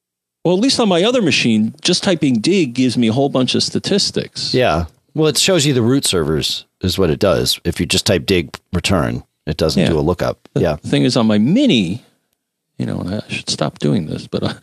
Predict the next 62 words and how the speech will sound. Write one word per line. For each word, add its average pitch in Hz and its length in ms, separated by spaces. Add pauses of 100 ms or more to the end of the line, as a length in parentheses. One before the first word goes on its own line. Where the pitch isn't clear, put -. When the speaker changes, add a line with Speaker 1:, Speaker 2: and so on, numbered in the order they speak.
(120)
Speaker 1:
<laughs> - 180
no, 175 140
but 139 160
on 147 80
my 151 100
mini, 180 340
if 127 100
I 127 80
type 135 280
dig 151 220
at 139 80
the - 80
terminal, 139 420
it'll 120 160
sit - 300
there 120 180
and 117 140
it 113 40
says, - 600
uh, - 260
at 107 120
some 151 160
point 131 180
it 113 60
says, 117 160
"Connection 117 400
timed 113 260
out. 135 160
No 107 120
servers 104 360
could - 160
be - 120
found 147 420
Speaker 2:
Yep. 82 220
Speaker 1:
or - 180
could 117 160
be 123 80
reached," 165 300
which 127 160
I 131 40
know 165 180
is 151 80
a 139 60
lie 180 440 (800)
because 143 180
I 143 60
know 226 180
I'm 123 120
getting 104 200
the 95 100
name 85 220
servers. - 500
I - 80
just - 240
wonder 110 200
why - 160
dig 127 240
is - 100
having - 240
a - 40
problem. - 340 (180)
Speaker 2:
Um, 147 300